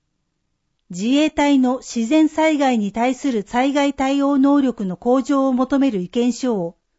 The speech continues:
国に対して提出することを求める陳情。別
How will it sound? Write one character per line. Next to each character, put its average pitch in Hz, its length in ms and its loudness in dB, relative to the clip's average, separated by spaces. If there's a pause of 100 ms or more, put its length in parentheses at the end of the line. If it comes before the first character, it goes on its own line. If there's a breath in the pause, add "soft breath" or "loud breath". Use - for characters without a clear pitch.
(120)
国 262 300 6
に 302 120 4
対 269 220 -2
し - 80 -14
て 196 120 -6
提 247 260 0
出 269 180 -8
す 277 140 -6
る 269 100 -2
こ 269 140 -4
と 269 200 0
を 202 60 2
求 185 300 -4
め 254 120 0
る 220 120 -4
陳 196 300 -4
情。 175 420 -4 (1200)
別 240 240 0